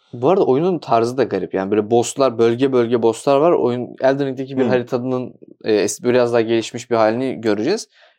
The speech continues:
Speaker 1: İşte on beş dakikalık bölümlerle böyle bir boss yendin, bir sonrakine geçtiğin gibi tarzda olacakmış. Valla From Software'ı açıkçası ben tür olarak yakıştıramadım ama, e, ya bir özgünlük yok
Speaker 2: Ha.
Speaker 1: oyunda, onu söyleyeyim. Her çıkan From Software oyununda bir özgünlük görüyorduk. Bunda o özgünlüğü göremedim.
Speaker 2: Hepsini
Speaker 1: Ama yine
Speaker 2: bir
Speaker 1: de
Speaker 2: arada. Yani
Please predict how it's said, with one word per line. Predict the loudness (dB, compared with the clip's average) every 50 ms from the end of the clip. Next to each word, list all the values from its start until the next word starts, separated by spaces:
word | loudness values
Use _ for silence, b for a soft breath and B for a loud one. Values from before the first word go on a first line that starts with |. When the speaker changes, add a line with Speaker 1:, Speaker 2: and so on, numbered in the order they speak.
| -18
Speaker 1:
İşte | -16 -8 -2 0
on | 2 2 2 2
beş | 0 0 0 -2
dakikalık | -4 -2 0 0 -2 0 2 2
bölümlerle | 0 0 0 0 0 0 2 2 2 0
böyle | 0 -2 -2
bir | -2 -2 0
boss | -2 -2 -2 -2
yendin, | -4 -2 -2 -4 -6 -6
bir | -8 -8
sonrakine | -6 -6 -6 -6 -6 -8 -6 -6
geçtiğin | -6 -6 -6 -8 -8 -8
gibi | -8 -8 -8 -6
tarzda | -4 -2 -2 -2 0 0 -2
olacakmış. | -2 -2 -2 -4 -4 -6 -8 -12 -12 -4 0
Valla | 0 2 4 2 2 0 -2
From | -4 -4 -4 -4 -4
Software'ı | -4 -6 -6 -2 0 2 2 2
açıkçası | 0 0 -4 -4 -2 -2 -2 -2 0 0
ben | 0 0 -2 -6 _ _ _ _ _ _ _ _
tür | -4 0 2 4
olarak | 4 4 4 2 2 0
yakıştıramadım | -2 -4 -4 -6 -8 -2 0 2 2 2 2 0 0 -2
ama, | -2 0 -2 -2 -4 B B B B B B B 0 2
e, | 4 4 6 6 4 4 2 -2 _ _ _ _ _ _ _ _ _ _ -2
ya | 0 0 2 2
bir | 2 2
özgünlük | 2 2 2 2 0 0 2 0 0 0
yok | -2 -2 0
Speaker 2:
Ha. | -2
Speaker 1:
oyunda, | -2 -2 -2 -2
onu | -2 -2 -2 -4 -6 -8
söyleyeyim. | -8 -8 -6 -4 -2 0
Her | 2 2 2 2 -2 -6 _ -16 -14
çıkan | -10 -4 -2 -2 -2 0
From | -2 -2 -4 -2
Software | -2 -4 -2 -2 0 0 0
oyununda | 0 0 -2 -4 -2
bir | 0
özgünlük | 0 0 0 -2 -4 -6 -8 -8 -8 -4 -2
görüyorduk. | 0 2 2 2 2 0 -2 -4 -6 -6
Bunda | -4 -2 2 2
o | 4 4 4
özgünlüğü | 2 0 -2 -6 -4 -2 0
göremedim. | 2 2 2 2 0 0 -2 -4 -6 -8 -8
Speaker 2:
Hepsini | -2 0 2 2 4
Speaker 1:
Ama | 4 4 4
yine | 4 4
Speaker 2:
bir | 4
Speaker 1:
de | 4
Speaker 2:
arada. | 4 4 2 0 0 0 0
Yani | 0 0 -2 -4